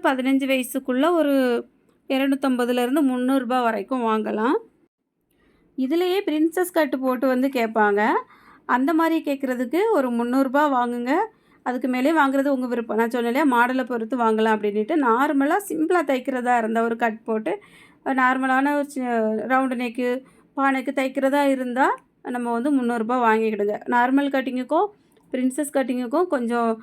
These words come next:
அஹ், தையல் நம்ம கட் பண்ற விதம் எல்லாமே வித்தியாசம் இருக்கு. அதனால அதுக்கேத்த மாதிரி ஒரு ஐம்பது ரூபா எக்ஸ்ட்ரா பண்ணி வாங்கிக்கிடுங்க. சாரி ஃபால்ஸ் தைக்கிறதுக்கு நான் வந்து நாற்பது ரூபா தான் வாங்கிக்கிட்டு இருக்கேன். அஹ், நீங்க வந்து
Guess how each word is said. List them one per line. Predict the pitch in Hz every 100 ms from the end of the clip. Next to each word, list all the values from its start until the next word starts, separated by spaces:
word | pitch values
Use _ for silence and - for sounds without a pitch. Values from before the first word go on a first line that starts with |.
| - - _
அஹ், | 247 226
தையல் | 247 240 240 247 247
நம்ம | 240 233
கட் | 233 226
பண்ற | 240 233 240
விதம் | 226 226
எல்லாமே | 220 220 226 294
வித்தியாசம் | 262 220 233 233 233
இருக்கு. | 220 269 440 539
அதனால | 269 233 240 226 302 403 - _ _ _ -
அதுக்கேத்த | 233 262 277 269
மாதிரி | 240 240 339 415 -
ஒரு | 247
ஐம்பது | 233 226 233
ரூபா | 240 302
எக்ஸ்ட்ரா | 254 - - 247
பண்ணி | 233 226 240
வாங்கிக்கிடுங்க. | 220 220 214 196 202 208 277 466 - _ _ _ -
சாரி | 247 233 262 269 339
ஃபால்ஸ் | 330 294 277 -
தைக்கிறதுக்கு | 254 233 226 214 208 202 262 277 233 208
நான் | 220 214
வந்து | 220 277
நாற்பது | 226 233 247 247
ரூபா | 220 214
தான் | 208 262 220
வாங்கிக்கிட்டு | 196 220 233 226 220 208
இருக்கேன். | 214 220 214 320 381 _ _ _ _ - - - -
அஹ், | 240 240
நீங்க | 240 247
வந்து | 233 233